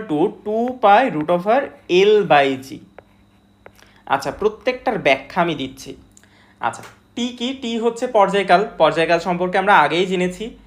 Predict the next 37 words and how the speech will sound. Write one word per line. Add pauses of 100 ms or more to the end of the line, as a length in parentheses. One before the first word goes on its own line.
(380)
এখন (100)
প্রশ্ন (120)
হচ্ছে (380)
এল (140)
জিনিসটা
কি? (500)
একটু (100)
এখানে
একটু (120)
মনোযোগ (480)
দিয়ে
খেয়াল
করতে
হবে। (540)
মনে
করো (320)
এইটা
হচ্ছে
তোমার (120)
বব, (180)
তাই
না
ভাইয়া? (440)
এই (100)
যে (300)
এই (100)
অংশটুকু
তোমার (100)
মনে
করো (100)
বব, (1200)
ঠিক
আছে? (300)
এই
যে
হলুদ
কালারের,